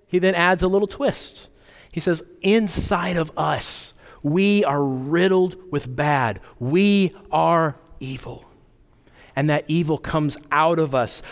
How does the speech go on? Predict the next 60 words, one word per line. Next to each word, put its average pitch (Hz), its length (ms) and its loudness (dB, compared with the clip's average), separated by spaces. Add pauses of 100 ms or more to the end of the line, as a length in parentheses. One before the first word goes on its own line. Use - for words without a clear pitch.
We 160 140 4
are 147 80 4
driven 175 520 0
to 143 160 -2
madness, 170 840 2
the 180 180 -8
E 190 140 2
S 180 140 -4
V 185 140 -2
translates 190 600 0
it. 202 140 -2
It's - 100 -4
also 175 260 0
the 175 80 0
word 165 300 2
used 170 220 0
for 147 120 -4
folly, 185 640 0 (280)
the 175 100 -6
opposite 165 480 0
of 180 100 0
wisdom. 196 520 0 (1700)
And 208 100 2
then 220 60 8
he 226 100 6
adds 226 260 6
on, 226 220 4
just 208 180 -2
to 196 60 -4
make 214 160 2
sure 202 180 4
we're, 190 280 6
you 170 80 -2
know, 190 100 4
really 185 300 4
happy, 190 440 0 (200)
he 196 80 -4
goes, 196 260 2
"Oh, 247 160 6
and 202 100 4
then 220 80 4
you 202 100 2
die." 120 260 2 (1900)
So 226 160 4
in 226 60 6
a 220 60 4
different 240 300 2
life, 220 280 6
many 208 160 2
of 196 80 2
you 208 80 4
know 202 180 6
I 196 80 6
used 202 220 0
to 180 80 -2
work 175 300 2
with 156 100 -8
the 165 60 -2
fire 185 200 2
department. 156 460 0